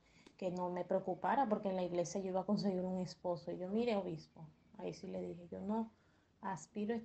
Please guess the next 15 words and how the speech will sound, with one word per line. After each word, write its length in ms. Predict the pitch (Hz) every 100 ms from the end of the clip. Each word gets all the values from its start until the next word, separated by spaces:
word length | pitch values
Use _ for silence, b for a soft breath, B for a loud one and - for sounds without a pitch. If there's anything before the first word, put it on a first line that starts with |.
| -
entrar 520 | 208 202 190 196 196 -
a 80 | 190
la 80 |
iglesia 400 | 185 180 220 233
a 40 | 226
buscar 340 | 208 - 180
marido, 440 | 180 180 254 294 247
simplemente 800 | 185 165 180 185 208 226 277 285 _ b b b b _ _ _ -
yo 160 | 226 220
quiero 260 | 294 330
estar 220 | 330 277
en 120 | 302 294
la 100 | 254
iglesia, 500 | 269 403 - 196 -
pues, 160 | 170